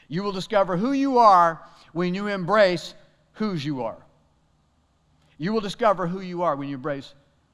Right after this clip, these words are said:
whose you are. When you discover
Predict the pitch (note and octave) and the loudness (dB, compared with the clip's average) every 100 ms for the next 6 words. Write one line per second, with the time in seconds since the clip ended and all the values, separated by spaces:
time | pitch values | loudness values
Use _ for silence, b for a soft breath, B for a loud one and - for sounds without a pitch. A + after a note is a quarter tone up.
0 | _ - G3 C3+ C3+ A2+ F#2+ - _ _ | _ -12 -8 -8 -8 -10 -14 -20 _ _
1 | _ _ _ _ _ _ _ _ _ _ | _ _ _ _ _ _ _ _ _ _
2 | _ D#3 F#3 G3 - G#3+ G3 F#3 E3 | _ -6 -4 -4 -4 -2 -2 -4 -8